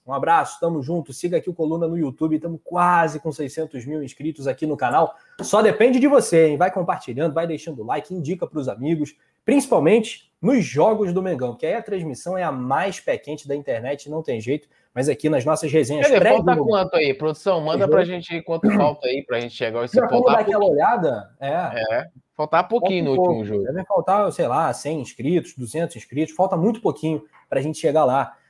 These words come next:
Speaker 1: É, Lohana Pires, Vitinho só nos ilude. Alisson Silva tá aqui, a Marta Matilde também. Bom, a produção separou um outro assunto, né? Do Thiago Maia revela nova posição com o Ceni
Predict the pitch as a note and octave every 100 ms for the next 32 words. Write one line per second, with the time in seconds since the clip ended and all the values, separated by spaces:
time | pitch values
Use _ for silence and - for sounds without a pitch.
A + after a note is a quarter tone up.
0 | _ A2+ B2 A#2+ C#3+ D3+ F3 - C#3 C3+
1 | D3 E3+ F3 F#3 D#3+ C3+ D3+ B2+ G#2+ _
2 | _ - E3 E3+ E3+ B2 F#3 D#3+ C#3 B2
3 | C#3+ - F3 D#3+ A#2+ G#2+ A#2+ F3+ F#3 -
4 | D#3 C#3 - E3 D#3 C#3 - D#3+ A#2+ D#3
5 | F3 B2+ - _ _ G3+ E3+ - G3+ F3
6 | G3+ F#3+ F3 E3 E3 D#3+ D#3 D#3+ C#3 A2
7 | D#3 D#3 B2 B2+ C#3 _ _ _ - B2
8 | C#3 C3 B2 A2+ - D#3 C3 A#2+ D3+ C#3
9 | C3 C3 A2+ D3+ D#3+ C#3 G2 G#2 A#2+ D#3
10 | F#3 D3+ D#3+ - - F#3 G3+ D#3+ A#2+ -
11 | C#3+ E3+ F3 C#3+ A#2 - D3+ F3 F3